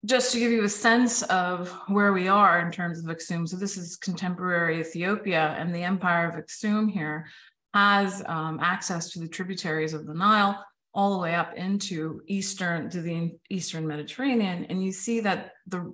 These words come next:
imprint of the Roman Empire slowly sort of transforms into a culturally hybrid, um, what people now refer to as an Islamicate, uh, region.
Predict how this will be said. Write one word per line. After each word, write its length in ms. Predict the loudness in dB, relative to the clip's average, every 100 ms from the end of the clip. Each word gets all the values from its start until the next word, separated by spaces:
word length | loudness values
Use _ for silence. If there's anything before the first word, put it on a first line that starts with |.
| 0
imprint 460 | 2 2 2 0 0
of 80 |
the 100 | -4
Roman 400 | -2 0 0 0
Empire 440 | 0 -2 -4 -6 -6
slowly 420 | -6 -4 -4 -4
sort 180 | -6 -8
of 60 | -10
transforms 720 | -8 -8 -8 -6 -4 -4 -6
into 220 | -10 -8
a 160 | -10 -12 -20 -20 _ _ _
culturally 460 | 0 0 0 0 0
hybrid, 720 | 0 -2 -2 -2 -2 -4 -10 -16 _ _ _
um, 320 | -2 0 -2
what 120 | -4 -6
people 300 | -6 -4 -4
now 260 | -2 -2
refer 320 | -4 -6 -8 -8
to 180 | -8
as 100 | -8
an 140 | -8 -8
Islamicate, 880 | -8 -6 -6 -6 -8 -10 -10 -10 -16 -20 _
uh, 300 | -8 -4 -4 -6
region. 440 | -8 -8 -6 -8